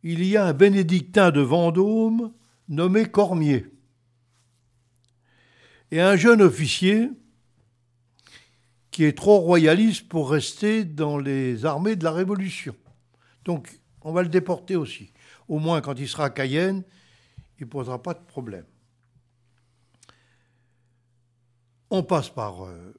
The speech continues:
Versailles, et puis, évidemment,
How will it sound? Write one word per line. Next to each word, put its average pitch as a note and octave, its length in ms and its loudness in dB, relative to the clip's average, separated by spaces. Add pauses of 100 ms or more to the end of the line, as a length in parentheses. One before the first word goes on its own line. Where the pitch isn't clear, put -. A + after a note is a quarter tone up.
Versailles, A3+ 920 -4 (960)
et D3 100 -10
puis, D3 280 -12
évidemment, C3+ 760 -8